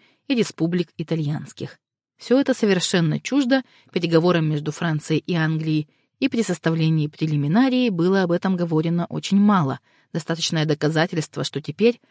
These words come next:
вовсе не нужно поднимать об этом вопроса. Кабинет Аддингтона хотел во что бы то ни стало заключить поскорее мир. В этом он поставлял свое значение, свою славу, возможность существования, предполагая сильное желание народа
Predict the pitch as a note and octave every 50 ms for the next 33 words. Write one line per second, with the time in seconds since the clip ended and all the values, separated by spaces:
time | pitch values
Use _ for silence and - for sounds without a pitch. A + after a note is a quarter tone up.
0 | _ _ _ _ G#3 A3 A3+ G#3+ - - A3+ A#3+ A#3 A#3 A3 F3+ D#3 D3+ C#3+ -
1 | D3+ D#3 D3+ D3+ D3+ D3+ D3+ - _ - D#3+ D#3+ C#3+ C#3+ - D3 C#3 C#3+ D#3 D#3+
2 | - E3 C#3+ B2 - - - - - _ _ _ _ _ _ _ _ _ _ _
3 | _ - - E3+ E3 F3 F#3 F#3 F3 - - - _ A3 A#3 A3+ G#3+ E3+ D3+ -
4 | - C#3+ C#3 C3+ B2+ - _ _ _ _ - E3+ - C#4+ D4 C4 G3 F#3+ - -
5 | - F#3 E3+ D#3 D#3 D#3+ D#3 D3+ - - A3 A3+ A3+ G3+ F#3 E3+ E3+ - E3+ D#3+
6 | D3+ - F3+ D#3 - D3+ D3+ - - E3 D#3+ F3 F3+ F3+ F#3+ G3 G3+ F#3 D3+ -
7 | - _ _ _ _ _ _ _ _ - F3+ G#3+ - A3+ G#3 G3 G3 G3 F#3+ -
8 | E3+ - - F3 D#3+ E3+ D#3+ E3 D#3+ - - - D3 C#3 C3 A#2 G#2+ - - -
9 | G3 A3+ A3+ G#3 G3 F#3 F3+ D#3+ - - D3 C#3+ C#3 - - - D#3+ F3+ G#3+ G3+
10 | F#3 E3+ - _ _ _ _ _ _ D#3 E3 E3+ G3 A3+ A3+ G3+ F#3+ F3+ D#3+ -
11 | - - E3 - - D3+ - - D#3 D3+ C3 C#3 D#3+ F#3+ G3 F#3+ F3+ F3 D#3 _
12 | _ _ _ _ _ _ E3+ D#3 - - D#3+ D#3+ D#3+ E3+ E3+ E3 D#3 D3+ - -
13 | D#3 D3+ C#3+ C#3+ C#3 C#3+ D#3 D#3+ D#3 D3+ C#3+ D3 C#3+ C#3 C3+ C#3+ D#3+ A3+ C4+ C4
14 | B3 A#3